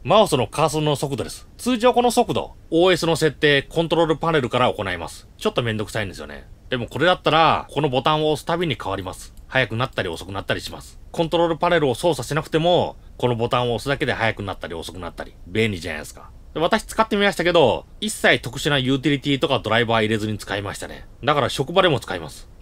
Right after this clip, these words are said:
ちょっと使いやすいマウスが欲しい。職場で普通にオーエスを使うときはカーソルが速い方がいい。でも何か細かい作業するときはカーソル遅い方がいい。そういう人にもいいですね。イルミネーション、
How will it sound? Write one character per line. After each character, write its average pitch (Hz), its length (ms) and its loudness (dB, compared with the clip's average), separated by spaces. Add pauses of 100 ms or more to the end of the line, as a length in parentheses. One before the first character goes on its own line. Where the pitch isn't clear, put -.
ち 190 60 0
ょ - 20 4
っ 165 60 -4
と 139 100 0
使 - 220 0
い 127 40 4
や 120 120 2
す 131 100 0
い 123 40 0
マ 120 180 0
ウ - 20 -6
ス - 80 -6
が 85 80 -6
欲 78 140 -8
し - 60 -12
い。 71 160 -14 (120)
職 - 260 -4
場 202 140 6
で 196 80 0
普 - 140 -10
通 226 160 0
に 220 100 2
オ 175 40 0
ー 220 160 6
エ 214 60 4
ス 220 100 -2
を 220 120 4
使 - 180 -4
う 226 80 4
と 240 80 -6
き 226 80 -2
は 139 140 2
カ 113 220 -4
ー - 20 -8
ソ 117 100 -6
ル 110 80 0
が 104 120 -4
速 110 200 0
い 95 60 -2
方 87 100 -6
が 78 120 -6
い 78 60 -10
い。 71 160 -14 (140)
で 170 80 -2
も 165 120 0
何 240 180 2
か 160 80 0
細 185 240 -2
か 233 120 4
い 196 40 2
作 196 160 0
業 175 120 2
す - 100 -8
る 175 80 -6
と 185 80 -4
き 175 80 -2
は 180 180 4
カ 127 200 -4
ー - 20 -4
ソ 139 100 -4
ル 117 100 -4
遅 151 200 -2
い - 20 2
方 151 160 2
が 95 120 -2
い 80 80 -6
い。 65 60 -18 (120)
そ - 160 -6
う - 20 0
い - 0 -
う 104 60 -2
人 147 100 0
に 123 80 -2
も 98 80 -4
い 92 60 -6
い - 20 -6
で 80 80 -8
す 78 80 -16
ね。 71 180 -18 (200)
イ 175 80 -4
ル 220 80 0
ミ 240 80 0
ネ 254 80 4
ー 175 60 4
シ 110 100 -2
ョ 85 60 -6
ン、 - 40 -14